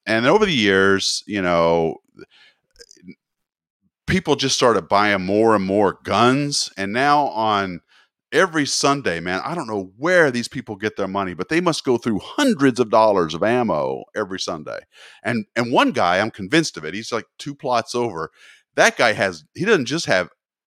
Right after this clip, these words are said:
hunting guns, he has ordnance. I could have swore the other day I heard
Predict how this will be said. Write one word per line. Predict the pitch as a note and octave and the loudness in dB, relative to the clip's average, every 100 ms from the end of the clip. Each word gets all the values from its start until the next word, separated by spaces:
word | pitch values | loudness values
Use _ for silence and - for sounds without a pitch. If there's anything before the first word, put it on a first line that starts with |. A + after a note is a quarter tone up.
| _ - | _ -4
hunting | C3+ E3+ B2+ F#2 | 0 0 -2 -6
guns, | F2+ D#2 C#2+ - | -8 -8 -10 -10
he | G3 | -6
has | - A#2+ - A2+ | -2 -2 -2 0
ordnance. | A#2+ G#2 - - - - - | 0 0 -10 -14 -12 -8 -4
I | A#2+ | -4
could | E3+ | -4
have | A2+ | -6
swore | - - D3+ D3+ D3 | -6 -8 -2 2 4
the | B2 A2+ | 4 0
other | G2+ | 0
day | G2 F2 | -2 -2
I | D#2+ D#2+ | -2 -4
heard | E2 D#2 | -4 -6